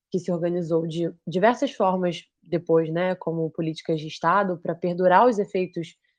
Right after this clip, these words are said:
é, cruéis da dominação da escravidão,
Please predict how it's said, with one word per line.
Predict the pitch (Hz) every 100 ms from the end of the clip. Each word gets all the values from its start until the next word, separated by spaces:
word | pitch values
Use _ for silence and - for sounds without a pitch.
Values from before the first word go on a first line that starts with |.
| _ -
é, | 165
cruéis | 170 208 208 175 220 196
da | 170
dominação | 165 160 160 165
da | 151
escravidão, | - 147 147 160 214 170